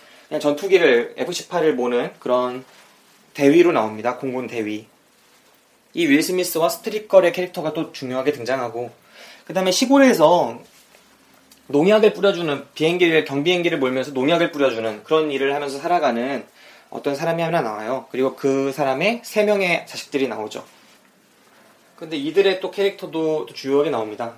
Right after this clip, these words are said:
그 특-, 특히 아버지가 나중에 중요한 역할을 하는데 러셀이라고 그러나 이름이? 아무튼 이 러셀이라는 사람은 시골에서 농약을 뿌려주는데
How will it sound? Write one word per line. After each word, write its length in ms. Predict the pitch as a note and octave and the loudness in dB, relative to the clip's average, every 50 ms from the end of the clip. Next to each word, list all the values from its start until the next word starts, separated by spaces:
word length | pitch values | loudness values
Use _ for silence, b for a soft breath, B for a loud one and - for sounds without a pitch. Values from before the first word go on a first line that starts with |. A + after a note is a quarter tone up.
| - _ _ - | -20 _ _ -10
그 140 | A#2+ A#2 A2+ | -10 -10 -8
특-, 180 | - - - | -10 -14 -10
특히 180 | - G#4+ - - | -12 -2 2 4
아버지가 480 | C3+ A#2+ B2 D#3+ F3 G3 D4+ D#4 D3+ C#3 | 4 4 4 4 2 0 0 0 0 0
나중에 240 | B2 A#2+ B2+ B2 | 0 0 -2 -6
중요한 320 | A2+ - C3+ B2+ C3+ C3 A#2+ | -8 -6 -6 -4 -4 -4 -4
역할을 260 | A#2 - - C3 D3 | -4 -4 -2 -2 -2
하는데 500 | D#3+ E3 D3+ A#2+ A#2 D3+ D#3+ B2+ - - _ - | -2 -2 -4 -4 -4 -4 -4 -6 -8 -14 _ -4
러셀이라고 600 | B2 B2 B2 - F#3 F3+ E3+ D3+ C#3 A#2+ A2+ A2 | -4 -4 -2 -2 -2 -2 -2 0 -2 -2 -2 -4
그러나 200 | G#2+ G#2 C3 C#3 | -6 -8 -8 -10
이름이? 260 | A2+ G#2+ G#2+ C3+ D#3+ b b b b b b b b b _ | -10 -10 -14 -16 -18 b b b b b b b b b _
아무튼 460 | A2 A2+ A2+ - - A#2 A2 B2 C#3 - _ _ _ _ _ _ _ _ _ _ B B B B B B B B | -18 -18 -16 -12 -10 -10 -10 -10 -12 -18 _ _ _ _ _ _ _ _ _ _ B B B B B B B B
이 260 | - D#3 E3 E3 E3+ | -2 0 2 4 6
러셀이라는 580 | D3 C#3 C#3 - D#3 F#3+ F#3+ F#3 G3 F#3 F3+ F3 | 6 6 6 6 4 4 8 6 6 6 6 2
사람은 640 | - - C#3+ C#3 C3+ D3 F#3+ F3+ D3 A#2 A2+ A2 - - | 0 2 2 2 2 2 0 0 -2 -2 -4 -6 -12 -10
시골에서 340 | - F#3 G3 G3 F#3 F3+ | -4 -2 0 0 0 0
농약을 360 | D3+ C3 B2+ D3 D#3+ E3 E3 - | 0 0 0 0 0 0 -2 -2
뿌려주는데 720 | - D3 B2+ A2+ A#2 A2+ A2 A#2+ D3+ D#3 C3 A2 - | 0 -2 -2 -2 -2 -6 -4 0 0 0 0 0 -4